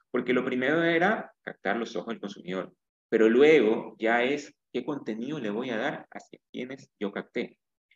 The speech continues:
Y en ese contenido tendremos que balancear un poco entre lo que es marcario y lo que es conversiones o compra, ¿no? Habrán anuncios, y ojo que ahora el consumidor está menos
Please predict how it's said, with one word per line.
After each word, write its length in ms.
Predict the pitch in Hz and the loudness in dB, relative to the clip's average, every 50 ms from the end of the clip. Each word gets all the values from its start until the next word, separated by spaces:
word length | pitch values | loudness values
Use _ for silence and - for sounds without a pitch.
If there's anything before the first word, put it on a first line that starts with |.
| _ _ _ | _ _ _
Y 120 | _ 127 156 | _ 0 0
en 140 | 160 170 175 | 2 2 2
ese 260 | 196 202 226 214 220 | 2 4 2 4 4
contenido 760 | 214 208 202 - 226 220 226 214 175 143 135 139 - - - | 4 2 2 2 2 2 2 4 4 4 2 0 -2 -4 -8
tendremos 420 | - 147 139 - 151 160 180 180 - | -8 -6 0 2 2 2 2 0 0
que 80 | 190 | 2
balancear 400 | 175 165 160 147 139 - 165 160 | 2 2 2 2 0 0 -2 -4
un 100 | 170 165 | -4 -4
poco 540 | 170 180 175 170 170 - 165 165 165 - - _ _ _ _ | 0 2 2 2 2 0 -4 -6 -6 -10 -16 _ _ _ _
entre 300 | - 120 120 - 127 117 113 | -4 -4 -4 -2 2 2 2
lo 120 | 113 - | 2 2
que 120 | - 131 | 0 0
es 220 | 139 135 - - - - | 0 0 -2 -8 -8 -2
marcario 760 | 123 117 117 123 - - - 165 147 123 120 127 160 185 - - _ _ _ _ _ | 0 2 2 2 2 4 4 4 4 4 2 0 -2 -4 -8 -12 _ _ _ _ _
y 100 | - 117 | -8 -4
lo 200 | 110 104 101 104 | -2 -2 -2 -2
que 140 | - 113 120 | 0 0 0
es 180 | 120 - - - _ _ | 0 -2 -8 -14 _ _
conversiones 800 | 127 110 101 101 95 - - - 143 110 90 85 82 - - _ | -6 -2 0 0 -2 -2 -4 -2 -2 -2 -2 -2 -6 -12 -16 _
o 80 | - - | -20 -10
compra, 380 | - 104 85 - - - - 90 | -6 -6 -6 -6 -8 -14 -18 -18
¿no? 160 | 107 117 - _ _ _ _ _ _ _ _ _ - | -18 -18 -18 _ _ _ _ _ _ _ _ _ 0
Habrán 500 | - 127 143 156 170 196 202 185 196 - - _ _ _ | 2 4 6 6 6 4 2 0 -4 -8 -14 _ _ _
anuncios, 580 | 139 165 208 226 208 160 117 - 139 143 139 - | 0 2 4 4 2 0 -2 -4 -6 -8 -8 -8
y 120 | - 139 160 | -4 -2 -2
ojo 260 | 170 170 196 - - | 0 0 -2 -4 -4
que 320 | - 156 143 139 139 139 - | -2 0 0 0 0 0 -2
ahora 280 | 123 127 143 156 175 | 0 0 0 0 0
el 80 | 170 175 | -2 -4
consumidor 460 | 160 - - 151 135 131 139 147 147 | -6 -10 -10 -10 -8 -6 -4 -2 -4
está 520 | 147 147 - - 147 151 151 151 151 - _ _ | -4 -4 -2 0 0 0 0 -4 -8 -12 _ _
menos 300 | _ 127 139 143 160 170 | _ -4 -4 -2 -2 -4